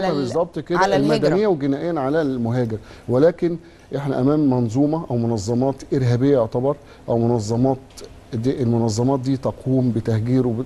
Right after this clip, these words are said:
Speaker 1: جار، يعتبر هو إتجار.
Speaker 2: إتجار
Speaker 1: إتجار بالبشر
Speaker 2: بالبشر.
Speaker 1: طبعًا بالظبط كده.
Speaker 2: مم.
Speaker 1: ولكن حضرتك، حضرتك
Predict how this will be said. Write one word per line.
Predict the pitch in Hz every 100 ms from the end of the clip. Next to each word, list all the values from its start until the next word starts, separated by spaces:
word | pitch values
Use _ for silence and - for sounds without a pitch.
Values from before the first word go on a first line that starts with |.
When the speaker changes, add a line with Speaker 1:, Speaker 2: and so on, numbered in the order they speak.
| -
Speaker 1:
جار، | 131 135 117
يعتبر | 135 196 214 185
هو | 190
إتجار. | 147 165 175 - - - -
Speaker 2:
إتجار | - 185
Speaker 1:
إتجار | 233 143
بالبشر | 160 180
Speaker 2:
بالبشر. | 139 113
Speaker 1:
طبعًا | 147 123 110
بالظبط | 110 110 143 143
كده. | 120 156 214 - - - -
Speaker 2:
مم. | 80
Speaker 1:
ولكن | 117 139 135
حضرتك، | 123 117 117 131 - -
حضرتك | - 117 127 139